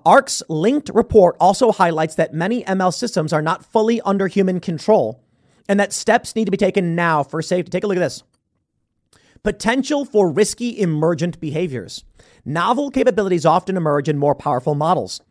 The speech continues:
Some that are particularly concerning are the ability to create and act on long-term plans, to accrue power and resources, and to exhibit behavior that is increasingly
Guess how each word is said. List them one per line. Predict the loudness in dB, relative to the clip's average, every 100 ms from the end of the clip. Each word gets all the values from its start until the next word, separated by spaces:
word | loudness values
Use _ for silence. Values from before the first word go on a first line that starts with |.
| _ _ _
Some | -2 0
that | 2
are | 0
particularly | 0 -2 -2 0 0 -2
concerning | -4 -6 0 0 0 0
are | 0
the | 0
ability | 0 -2 -4 -6
to | -8
create | -4 -2 -2 -4
and | -6
act | -4 -4 -2
on | -2
long-term | -2 -2 -4 -8 -8
plans, | -6 -6 -6 -10 -16 _ _
to | -8 -4
accrue | -6 -6 -2 -2 -2
power | -4 2 4 4 2
and | 0 0
resources, | 0 0 0 -6 -6 -8 -10 -12 _ -8
and | -6 0
to | 0
exhibit | 2 0 0 0
behavior | 0 0 0 -4 -6 _ _
that | 0
is | 0
increasingly | -2 -2 -2 0 -2 -2 -2